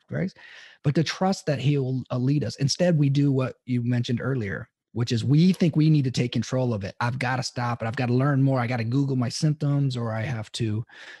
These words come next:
you know, do something so I'm in control and get out in front of it." Now, it doesn't mean lay in bed all day, but it means walk in confidence that the future, uh, you, you're protect-, you have God with you in that. And then, then you don't have to worry.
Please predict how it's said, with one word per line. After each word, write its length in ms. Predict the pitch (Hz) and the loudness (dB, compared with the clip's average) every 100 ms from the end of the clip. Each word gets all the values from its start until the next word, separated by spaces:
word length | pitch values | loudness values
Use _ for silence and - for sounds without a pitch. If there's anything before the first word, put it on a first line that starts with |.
| - | -2
you 100 | 113 | 0
know, 80 | |
do 200 | 110 147 | 2 4
something 280 | 202 202 190 | 4 4 4
so 200 | 160 139 - | 2 0 0
I'm 280 | 170 202 220 | 0 4 6
in 120 | 202 | 6
control 560 | 165 135 123 117 117 117 | 6 2 2 0 0 -2
and 140 | 127 | 0
get 100 | 123 | 2
out 180 | 123 117 | 0 -2
in 60 | 120 | -4
front 300 | - 113 110 | -6 -4 -4
of 80 | 95 | -6
it." 160 | - _ _ | -16 _ _
Now, 120 | 151 | -2
it 80 | 180 | 2
doesn't 220 | 240 247 | 4 6
mean 440 | 233 220 202 180 - - | 6 8 6 6 0 -2
lay 200 | 175 170 | 2 4
in 120 | 151 | 4
bed 200 | 143 175 | 4 2
all 160 | 143 131 | 2 2
day, 240 | 156 208 | 2 2
but 140 | 147 | 0
it 60 | 139 | 0
means 240 | 156 165 | 2 4
walk 460 | 151 131 165 185 190 | 4 2 2 2 0
in 160 | 180 170 | 0 0
confidence 720 | - 160 160 135 131 123 - | 2 0 0 0 -2 -2 -4
that 180 | 120 | -6
the 80 | - | -4
future, 640 | 120 143 139 - 131 123 - | -4 -2 -2 0 -2 -2 -6
uh, 120 | - | -10
you, 220 | 117 131 - | -4 -4 0
you're 220 | 135 127 | -2 -2
protect-, 440 | - 131 160 - | -2 -2 -2 -4
you 200 | - 151 | -4 0
have 160 | 147 147 | 0 0
God 340 | 143 135 131 | -2 0 0
with 240 | 135 123 - | -2 -2 -4
you 180 | 90 - _ _ | -8 -10 _ _
in 140 | 107 117 | 0 2
that. 260 | 110 - - | 2 -2 2
And 160 | 143 | 4
then, 220 | 151 175 | 6 4
then 160 | 147 180 | 4 4
you 80 | 196 | 4
don't 160 | 185 | 4
have 140 | 156 151 | 2 2
to 80 | 147 | 0
worry. 420 | 151 202 - | 0 -2 -2